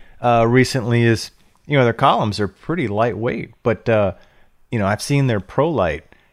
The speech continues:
and their Pro Light is, uh, just super crazy light, 'cause it pretty much all, like, aluminum housing. Like, it's, like, s-, less than six pounds. Like, you think a steering column,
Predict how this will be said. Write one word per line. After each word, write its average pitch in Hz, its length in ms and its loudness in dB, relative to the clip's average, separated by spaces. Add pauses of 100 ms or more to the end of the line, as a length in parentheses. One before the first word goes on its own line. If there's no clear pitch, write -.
and 110 180 -2
their 95 100 0
Pro 151 340 0
Light 90 340 0 (380)
is, 98 320 -4
uh, 87 320 -2 (380)
just 98 180 -8
super 104 680 -4 (260)
crazy 117 380 0
light, 107 240 2
'cause 101 240 -12
it 131 200 -14
pretty 165 140 -2
much 147 160 0
all, 120 380 4
like, 101 180 -4
aluminum 113 380 0
housing. 120 560 2
Like, 101 220 -2 (520)
it's, 160 240 -6
like, 127 200 4
s-, - 380 -10
less 147 220 2
than 120 140 0
six - 380 -6
pounds. 117 580 -4
Like, 120 100 -2
you 147 60 -2
think 156 160 -2
a 147 60 0
steering 143 560 0
column, 82 520 0